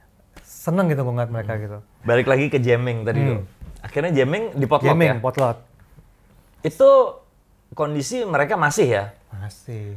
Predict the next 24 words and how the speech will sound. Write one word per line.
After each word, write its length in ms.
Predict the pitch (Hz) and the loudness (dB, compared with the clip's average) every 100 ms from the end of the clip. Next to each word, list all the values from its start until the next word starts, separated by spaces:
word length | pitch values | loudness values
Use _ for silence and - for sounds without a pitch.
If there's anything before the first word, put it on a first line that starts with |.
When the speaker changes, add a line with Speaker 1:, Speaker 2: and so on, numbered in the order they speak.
| 101 | -6
Speaker 2:
Masih 280 | 151 147 127 | 0 2 2
Speaker 1:
Nah, 100 | 107 | 2
Speaker 2:
tinggi 320 | 170 175 151 | 0 2 2
ya? 120 | 113 101 - | 2 0 -6
Speaker 1:
nih 140 | - 139 | -8 -4
gue 120 | 135 | -2
ceritain. 360 | 135 123 131 | -2 0 -2
Jadi 200 | 123 127 151 | 0 -2 -4
gue, 520 | 151 113 120 127 113 117 151 139 | -4 -4 0 2 2 0 -4 -8
saat 200 | - 127 | -10 -8
gue 140 | 113 113 | -4 -6
telepon, 640 | 113 107 98 107 107 117 | -4 -8 -8 -8 -6 -6
gue 120 | 113 113 | -6 -4
diajakin 300 | 110 110 110 | -6 -6 -8
jamming, 420 | 104 98 101 117 123 - _ _ _ | -6 -6 -8 -10 -12 -20 _ _ _
itu 240 | - 123 147 | -14 -10 -8
gue 400 | 117 104 110 120 | -8 -6 -4 -4
nanya 760 | 131 117 117 117 113 117 123 123 _ _ _ _ | -4 -6 -6 -6 -8 -8 -8 -10 _ _ _ _
hampir 480 | - 123 120 117 131 | -16 -12 -12 -10 -12
dua 180 | 120 120 | -8 -10
puluh 220 | 120 123 | -8 -10
orang. 520 | 120 117 117 117 113 123 - _ _ _ | -8 -8 -10 -12 -14 -16 -20 _ _ _
Speaker 2:
Oke. 580 | 104 - 113 104 143 151 - | -12 -4 -2 -2 -4 -8 -10
Speaker 1:
Buat, 480 | 117 110 110 120 | -4 -2 -2 -4